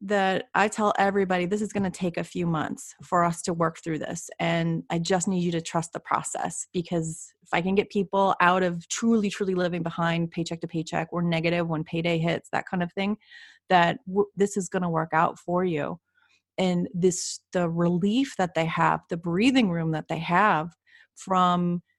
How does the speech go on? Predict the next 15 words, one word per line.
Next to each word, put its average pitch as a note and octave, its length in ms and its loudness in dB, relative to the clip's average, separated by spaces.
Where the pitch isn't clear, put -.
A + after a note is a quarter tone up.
just A3+ 340 6
starting G#3 280 2
to F#3+ 160 0
make F3+ 200 0
the F3+ 100 -4
changes. G3+ 640 0
So A3 80 0
they're G#3+ 100 4
not D4+ 200 4
necessarily C#4+ 400 0
even G#3 140 2
out F#3 120 2
of D3+ 100 -2
debt A#3+ 260 4
yet. D#3 280 0